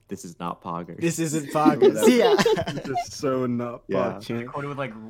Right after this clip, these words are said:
Speaker 4: weird champ or sad champ.
Speaker 3: <laughs> Weird
Speaker 1: Yeah.
Speaker 4: Variants of PogChamp that are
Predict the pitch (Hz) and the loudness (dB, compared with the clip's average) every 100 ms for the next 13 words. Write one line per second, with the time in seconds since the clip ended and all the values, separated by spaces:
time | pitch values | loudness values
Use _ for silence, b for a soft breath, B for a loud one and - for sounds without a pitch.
0 | 123 117 117 120 - - 110 104 104 107 | -16 -14 -12 -14 -16 -14 -10 -8 -10 -12
1 | _ - 110 - 120 107 104 - 107 - | _ -20 -20 -16 -14 -14 -14 -16 -12 -6
2 | - 415 415 440 370 403 - - 415 453 | -2 0 0 0 2 2 0 0 -2 -4
3 | 480 - - - 127 123 123 - 143 123 | -8 -12 -14 -4 -2 -2 -6 -10 -8 -10
4 | 120 117 | -10 -14